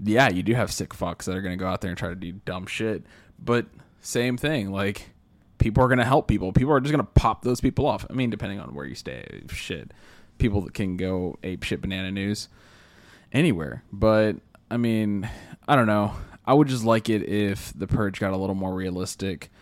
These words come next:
a little more, um, what's the word I'm looking for? Just relatable. You know what I mean? Like, the first one was good. I loved the first one. It was realistic. Sure, the rich guy had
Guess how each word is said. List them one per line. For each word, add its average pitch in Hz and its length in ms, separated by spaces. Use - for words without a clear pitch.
a - 80
little 107 180
more, 101 640
um, 90 600
what's 98 160
the - 60
word 92 160
I'm 90 80
looking 90 220
for? 87 340
Just - 440
relatable. 113 1120
You 123 140
know 131 60
what 131 60
I 131 40
mean? 135 440
Like, - 340
the 107 100
first 135 320
one 123 100
was 110 160
good. 92 440
I 104 120
loved 98 360
the 90 80
first 85 320
one. 92 300
It 87 40
was 92 120
realistic. 104 800
Sure, 117 600
the 98 160
rich 110 360
guy 107 600
had 101 460